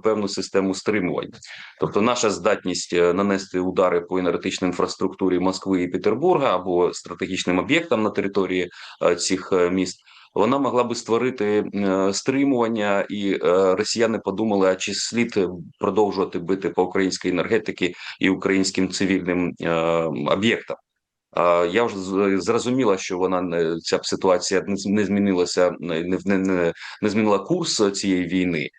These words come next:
Е, ось, але однозначно вона могла би дати такий, е, для нас позитивний момент. Е, і, п-, звичайно, що,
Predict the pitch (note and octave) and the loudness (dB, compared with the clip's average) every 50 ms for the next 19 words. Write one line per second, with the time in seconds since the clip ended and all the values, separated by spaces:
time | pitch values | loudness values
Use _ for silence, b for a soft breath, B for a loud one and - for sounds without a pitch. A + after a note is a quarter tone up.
0 | B B B B B B B B - - F2+ F2+ F#2 F2+ F2+ F2+ E2+ - G2 F#2+ | B B B B B B B B -4 0 2 2 4 2 2 2 2 2 2 4
1 | A2 B2 B2+ A#2+ A2 G#2 A2 G#2+ B2 B2 B2 - - A#2+ A2 G2+ G2 G2 G#2 G#2+ | 4 4 4 4 2 0 -2 0 0 0 0 -2 -2 -2 0 0 0 0 0 0
2 | G#2 G2 F#2+ G2+ G2 F#2+ G2 G2+ F#2 G2 F#2+ F#2+ F#2+ - F#2 - - F#2+ G2 F#2+ | -2 -2 0 0 0 0 0 2 2 0 0 0 -4 -8 -8 -8 -4 -2 2 2
3 | F#2 F#2 F2+ - - F#2 F2+ E2+ F2 F#2+ F#2 F#2+ F#2 - - - F#2+ F2+ G2 G2 | 4 4 2 2 2 0 0 2 2 0 0 0 -2 -4 -2 -4 -2 -2 -2 -2
4 | - F2+ - - D#2 D2+ D2 C#2 C2 A1+ - - - _ _ _ _ _ _ _ | -2 -4 -4 -2 -2 -2 -2 -2 -4 -4 -8 -10 -14 _ _ _ _ _ _ _
5 | _ - - - F2+ F#2 F#2 F#2+ F#2+ - - - A2 C3+ C3+ C3+ - A2+ G2+ G2+ | _ -4 -2 0 2 2 2 2 2 0 0 0 0 0 0 0 -2 -2 0 0
6 | A2+ - - F3+ F3+ E3+ D#3 - - C#3 C3+ B2+ B2+ | -2 0 0 0 0 0 -2 -2 0 0 2 2 2